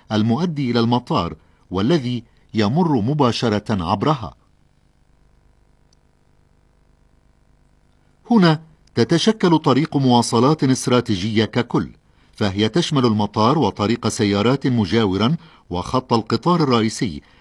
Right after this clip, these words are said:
الذي تنتصب فوقه المحطة. في الجهة المحاذية توجد خطوط السكك الحديدية لوقوف القطارات،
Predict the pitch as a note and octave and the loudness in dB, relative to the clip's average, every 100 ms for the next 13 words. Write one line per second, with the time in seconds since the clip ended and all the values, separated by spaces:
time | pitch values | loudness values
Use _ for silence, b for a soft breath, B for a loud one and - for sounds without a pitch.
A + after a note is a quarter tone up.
0 | b G2 G2+ F#2 A2+ C3+ C3+ F3+ - D3+ | b -4 -4 -2 0 -2 0 -4 -4 -2
1 | C3 A#2+ G#2 - G2+ G2 G2+ - - - | -2 0 -2 0 -2 0 -4 -4 -8 -8
2 | - _ _ _ _ b b b A#2 A#2+ | -20 _ _ _ _ b b b -2 2
3 | G#3 G3+ E3 D#3 - F#3 G#2 F#2+ C3+ b | 4 4 2 0 -2 -2 -2 0 -2 b
4 | b b E3+ A#2+ G#2+ A#2 - D3 G3+ F#3 | b b -2 0 0 0 -2 -4 -4 -4
5 | D3+ E3+ D3+ C#3+ A#2+ - B2+ A#2 G2+ G#2 | -2 -2 -2 -2 -4 -2 -4 -4 -4 0
6 | C3 C3 F#2+ E2+ B2 A2+ A2 - A2 B2+ | 0 0 -2 -2 -4 -2 -4 -2 -2 0
7 | C#3 D#3 - | 0 -2 -6